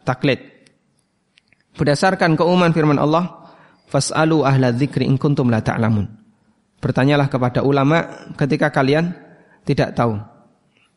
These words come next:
Wal ayatu fi siyaqi itsbati risalah. Sementara ayat ini berbicara tentang menetapkan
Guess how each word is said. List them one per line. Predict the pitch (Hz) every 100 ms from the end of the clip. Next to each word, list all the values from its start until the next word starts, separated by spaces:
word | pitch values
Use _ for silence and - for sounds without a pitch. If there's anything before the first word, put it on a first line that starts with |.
| _ _ _ _ _ - - - - - - -
Wal | 143 156
ayatu | 170 208 196 170 165
fi | 151 196
siyaqi | 190 180 190 185 143
itsbati | 165 180 170 175
risalah. | 170 151 170 131 113 117 - - - _ -
Sementara | - 151 151 156 143
ayat | 143 135
ini | 139 175
berbicara | 190 143 135 131 143 165 180
tentang | 147 143 170 196 208 - - - _ _ _ _ _ _ _ - _ _ _ -
menetapkan | 147 147 - 202 202 - 185 185 190 202